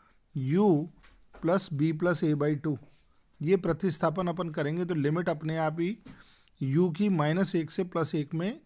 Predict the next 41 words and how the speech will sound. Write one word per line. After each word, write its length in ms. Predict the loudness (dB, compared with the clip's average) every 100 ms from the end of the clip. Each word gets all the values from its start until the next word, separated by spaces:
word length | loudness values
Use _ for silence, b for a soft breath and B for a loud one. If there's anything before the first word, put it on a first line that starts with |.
| _
कन्वर्ट 440 | -6 -2 0 -2 -4
हो 180 | -4
जाएगी। 420 | 0 0 0 -4 -8 B B B B B -8 -2
अभी 160 | 0
आगे 220 | 2 0 -2
प्रश्न 320 | -2 -2 0
करेंगे 320 | -2 -2 -2
तब 200 | -4 -6
देख 240 | -4 -4 -4
लेंगे। 240 | -8 -8 -12 _ b b b b b b
तो 140 | -12 -4
एफ 240 | 0 2 0
एक्स 260 | 6 6
का 180 | 6 4
मान, 340 | 2 2 0 -4 -4
एफ 1160 | 2 2 0 -6 -16 -20 _ _ _ _ 0 2
एक्स 240 | 4 4
की 120 | 4
जगह 220 | 2 0 0
अपन 180 | -2
ने 80 | -2
लिख 140 | -2 -2
दिया 200 | 0 0
b 220 | 0 -2
minus 400 | -2 -2 0 2 2
a 80 | 0
by 180 | 0 -2
two 180 | 0 -2 0
u 180 | -2 -4 b b b _
plus 300 | 0 2 2
b 220 | 0 -2 -4
plus 220 | -2 0 2
a 120 | 0
by 200 | 0 -2 -2
two। 200 | -2 -2 -8 _ b b b -10 -4
तो 80 |
ये 300 | 0 2 4 2 0
एफ 260 | -2 -2 -4
यू 260 | -2 -2 -2
कहलाता 520 | -2 -2 -2 -4 -4
है, 160 | -4